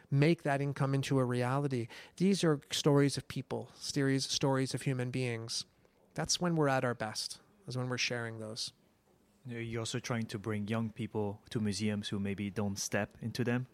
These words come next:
Speaker 2: anymore at the same time?
Speaker 1: Yeah, I mean, look, I spend a lot of time with people a lot younger than,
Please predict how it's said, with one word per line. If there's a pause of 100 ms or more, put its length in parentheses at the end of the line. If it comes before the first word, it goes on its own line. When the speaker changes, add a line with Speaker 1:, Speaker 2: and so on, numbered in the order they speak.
Speaker 2:
anymore (640)
at
the
same
time? (320)
Speaker 1:
Yeah,
I
mean,
look,
I
spend
a
lot
of
time
with
people
a
lot
younger (160)
than,